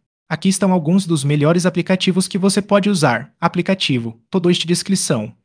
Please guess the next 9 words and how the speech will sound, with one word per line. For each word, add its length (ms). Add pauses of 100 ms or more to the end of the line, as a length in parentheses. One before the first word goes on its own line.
gerencie 440
suas 260
tarefas 460
com 180
facilidade. 800 (380)
Preço: 440 (160)
grátis 360
pago. 240
Aplicativo 760